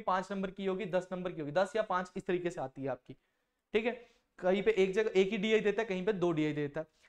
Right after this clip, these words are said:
कई जगह पे आपको दे देगा सिंप्लीफिकेशन। देखो सिंप्लीफिकेशन तो है कि जितनी ज्यादा, सिंप्लीफिकेशन के तीन सौ से चार सौ क्वेश्चन कर लो, देखने में लगता है, मैंने बोला था एफर्ट्स करने पड़ेंगे।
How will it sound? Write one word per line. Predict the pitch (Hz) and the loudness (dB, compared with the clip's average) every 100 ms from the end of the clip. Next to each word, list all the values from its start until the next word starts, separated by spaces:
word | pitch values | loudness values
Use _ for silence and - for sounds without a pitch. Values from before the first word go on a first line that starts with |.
| - | -2
कई | 196 | 0
जगह | 202 208 | 2 2
पे | 208 | 2
आपको | 190 214 | 2 2
दे | 202 202 | 0 0
देगा | 214 | 0
सिंप्लीफिकेशन। | 214 220 196 220 185 175 147 156 | -2 -2 -2 -2 -4 -6 -6 -8
देखो | 151 208 | -4 -2
सिंप्लीफिकेशन | 247 226 214 233 247 226 220 214 233 | -2 -4 -4 -4 -4 -2 -2 -2 0
तो | 233 | 0
है | |
कि | 226 | 0
जितनी | 185 175 254 262 | -4 -6 -4 -2
ज्यादा, | 226 190 - | 2 2 0
सिंप्लीफिकेशन | 226 247 247 233 254 | -6 -4 0 0 -2
के | 254 | -6
तीन | - 226 220 | -4 -4 -2
सौ | 247 | -2
से | 247 | -2
चार | 254 196 | 2 2
सौ | 190 220 | 2 -2
क्वेश्चन | 220 220 | -4 -4
कर | 175 | -6
लो, | 127 123 _ _ _ _ _ _ _ _ _ _ | -6 -10 _ _ _ _ _ _ _ _ _ _
देखने | 160 180 220 | -2 0 0
में | 214 | -2
लगता | 160 - 151 | -2 -2 -2
है, | 120 143 | -2 -4
मैंने | 165 | -2
बोला | 185 247 | -2 -2
था | 180 | -4
एफर्ट्स | - 165 - _ | -4 -8 -8 _
करने | - 160 | -8 -6
पड़ेंगे। | 165 123 120 | -6 -8 -12